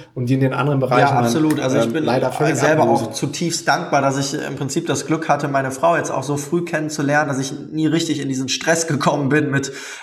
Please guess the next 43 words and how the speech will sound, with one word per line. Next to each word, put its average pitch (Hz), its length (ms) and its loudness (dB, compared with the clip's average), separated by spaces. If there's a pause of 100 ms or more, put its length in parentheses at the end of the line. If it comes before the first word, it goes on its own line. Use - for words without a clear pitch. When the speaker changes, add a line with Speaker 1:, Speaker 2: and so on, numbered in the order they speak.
Speaker 2:
mit 135 240 -4
Daten 147 340 2
und 135 160 -4
so 131 140 0
weiter. 147 340 2
Ja, 139 180 4
ihr 135 60 2
habt 139 160 -2
das 139 80 -8
natürlich 143 340 -4
dann 139 140 -2
auch 135 120 -4
im 131 100 -4
Freundeskreis 139 800 -2
und 135 120 -12
so 135 200 -6
immer 135 180 -10
sehr 139 160 -4
viel 139 160 -8
mitbekommen. 139 560 -6 (520)
Äh, 123 360 2
da 131 140 2
bin 156 120 -2
ich 147 100 -4
mega 147 220 2
dankbar 139 340 0
für. 131 140 -4
Ich 127 120 -2
glaube, 156 260 2
dass 143 180 0
das, 147 200 -2
äh, 135 220 0 (100)
auch - 380 -2
ein 131 420 -2
Punkt 220 380 -10
ist, 135 200 -8
gerade 147 220 0
so 147 80 -4
eine 139 140 -4
gefestigte 143 880 -4
Beziehung 151 480 -6
zu 131 160 -8
haben, 143 260 2